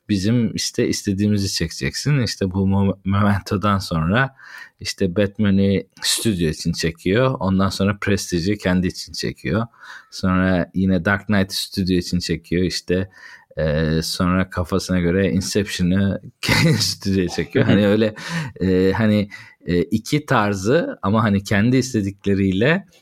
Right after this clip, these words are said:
stüdyonun, e, ayrıştığı filmleri birebir gözleyebiliyorsun. Hani muhtemelen de Cem Yılmaz'da da böyle bir şey olacak. Yani bir tane böyle Erşan Kuneri'ye karşılık bir tane de Do Not Disturb olacak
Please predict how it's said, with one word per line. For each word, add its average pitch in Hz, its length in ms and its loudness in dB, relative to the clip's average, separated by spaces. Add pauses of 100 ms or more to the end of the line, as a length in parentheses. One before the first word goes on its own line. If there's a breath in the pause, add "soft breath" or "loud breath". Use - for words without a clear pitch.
(100)
stüdyonun, 117 920 0 (120)
e, 101 40 0 (360)
ayrıştığı 104 680 0
filmleri 117 800 0
birebir 110 340 2
gözleyebiliyorsun. 104 1040 0 (560 loud breath)
Hani 117 140 0
muhtemelen 127 560 2
de 151 80 4
Cem 131 180 2
Yılmaz'da 123 440 2
da 143 120 0
böyle 123 220 4
bir - 40 -12
şey - 160 0
olacak. 80 340 -2
Yani 90 380 2 (420 loud breath)
bir 110 60 -6
tane 104 280 2
böyle 107 200 4
Erşan 101 420 0
Kuneri'ye 104 500 2
karşılık 107 640 -2
bir 101 80 -4
tane 98 300 2
de 117 180 2
Do 104 120 2
Not 107 200 0
Disturb - 380 0
olacak 87 500 0